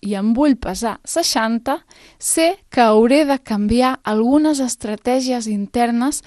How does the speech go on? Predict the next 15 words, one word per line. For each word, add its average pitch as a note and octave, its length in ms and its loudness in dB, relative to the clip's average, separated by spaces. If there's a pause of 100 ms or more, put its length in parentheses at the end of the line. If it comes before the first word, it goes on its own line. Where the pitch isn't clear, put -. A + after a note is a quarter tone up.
(340)
que C4+ 80 0
ara C#4 180 2
mateix C4 320 2
estan B3+ 380 0
establertes A#3+ 1000 -2 (260)
i D4+ 80 -4
que D#4 100 2
m'han D#4 220 4
portat C#4+ 480 0 (160)
a B3+ 80 0
aquest A#3 160 0
sobrepès. - 800 -4 (680)
I G#3+ 100 -6
per G#3 220 -4
aconseguir G#3 800 -4